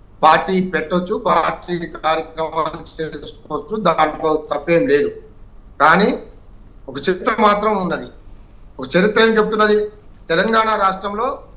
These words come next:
బీఆర్ఎస్ పార్టీని వీళ్ళు అంటున్నారు, చాలా మంది మిత్రులు మాట్లాడారు, బీఆర్ఎస్ పార్టీ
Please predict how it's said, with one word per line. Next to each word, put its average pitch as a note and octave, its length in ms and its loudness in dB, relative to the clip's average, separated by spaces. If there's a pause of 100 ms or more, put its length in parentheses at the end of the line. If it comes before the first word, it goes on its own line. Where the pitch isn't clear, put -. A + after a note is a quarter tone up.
(240)
బీఆర్ఎస్ G#3 500 2
పార్టీని G3+ 300 -4
వీళ్ళు F#3+ 180 -4
అంటున్నారు, F#3 380 0
చాలా F3+ 120 2
మంది F3+ 180 -2
మిత్రులు E3+ 280 -4
మాట్లాడారు, D#3 500 2 (960)
బీఆర్ఎస్ G#3 500 4
పార్టీ F#3+ 520 0